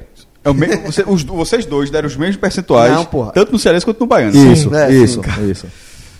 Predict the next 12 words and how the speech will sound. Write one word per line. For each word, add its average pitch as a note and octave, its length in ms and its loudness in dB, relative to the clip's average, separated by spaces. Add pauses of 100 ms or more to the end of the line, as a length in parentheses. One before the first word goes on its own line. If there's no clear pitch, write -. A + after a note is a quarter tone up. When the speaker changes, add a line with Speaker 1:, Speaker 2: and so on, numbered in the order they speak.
(160)
Speaker 1:
Porra, G3+ 380 -8 (200)
é, A#2 680 -6 (1300)
olha F#3 200 -4
só, F2 340 -10 (320)
não, F3 220 -14
não D#3 140 -6
é D#3 60 -4
noventa A#2 300 -6
a F#2+ 40 -10
dez, D2+ 260 -14
porque C#3 640 -8
o, C3 140 -16